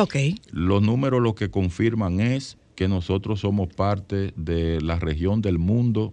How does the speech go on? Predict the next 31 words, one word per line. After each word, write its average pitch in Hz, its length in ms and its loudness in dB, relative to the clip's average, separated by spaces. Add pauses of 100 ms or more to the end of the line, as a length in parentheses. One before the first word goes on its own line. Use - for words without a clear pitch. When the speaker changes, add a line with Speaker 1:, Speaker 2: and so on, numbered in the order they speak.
(140)
Speaker 2:
donde 82 460 0
más 90 200 0
violencia 90 540 0
se 78 140 -2
ejerce 85 360 0
hacia 80 240 -2
las 78 160 -2
mujeres, 85 480 -2
que 85 120 -6
es 82 120 -4
América 80 460 -4
Latina, 127 480 -4 (500)
y 85 100 -2
que 87 160 -2
nosotros 92 520 -2
somos 92 320 -2
parte 87 360 -2
de 82 60 -2
los 78 140 -2
primeros 82 460 -2
cinco 85 320 -4
países, 92 500 -2
lamentablemente, 82 1120 -2 (360)
que 80 120 -2
la 76 140 0
genera. 64 440 -4 (340)
¿Qué 135 160 2
pasa 135 420 0
en 110 80 -2
América 104 500 0
Latina? 92 580 -2